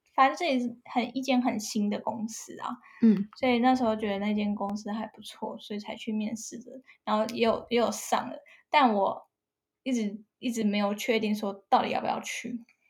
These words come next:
Speaker 2: 有点又像是服务业性质。
Speaker 1: 对，因为我，我还是想，因为我没有做过办公室的工作，所以那时候想要找像倾向办公室的工作这样。
Speaker 2: 嗯。
Speaker 1: 然后后来我还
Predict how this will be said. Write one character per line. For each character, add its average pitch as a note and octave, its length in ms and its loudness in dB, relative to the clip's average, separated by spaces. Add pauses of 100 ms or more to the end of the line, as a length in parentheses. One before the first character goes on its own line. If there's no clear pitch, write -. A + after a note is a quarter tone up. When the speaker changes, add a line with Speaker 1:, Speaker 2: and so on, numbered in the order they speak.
(340)
Speaker 2:
有 B3 200 8
点 G3+ 240 6
又 A3+ 140 6
像 A3+ 200 4
是 A3 160 6
服 F#3+ 200 2
务 F#3 80 6
业 F#3+ 180 6
性 F3+ 300 -2
质。 - 340 -10
Speaker 1:
对， G#3 280 0
因 B3 180 2
为 C4 40 8
我， G#3 340 0
我 A3 100 -2
还 A3 200 -2
是 B3 380 -2 (300)
想， A3+ 280 0
因 D4 80 4
为 E4 60 10
我 C#4 60 10
没 B3 80 8
有 A#3 100 8
做 A#3+ 160 2
过 A3+ 180 2
办 G#3+ 200 0
公 G3 200 0
室 G#3 280 -8
的 - 100 -6
工 - 240 -8
作， - 220 -8
所 - 160 -8
以 B3 120 -8 (280)
那 B3 120 4
时 A#3 120 0
候 G#3 100 2
想 A3 180 -6
要 G#3 300 -2 (280)
找 A3 220 -2
像 A3 400 -2
倾 G#3+ 240 -6
向 A3 220 -2
办 A3 160 0
公 G#3 160 0
室 G#3+ 140 -6
的 G#3 60 -4
工 G#3 280 -6
作 A#3 280 -6
这 - 60 -8
样。 B3 140 -6 (120)
Speaker 2:
嗯。 G#3 240 0 (160)
Speaker 1:
然 A3 140 6
后 B3+ 60 4
后 D4 140 4
来 A3+ 140 6
我 G#3 120 2
还 G3+ 280 -2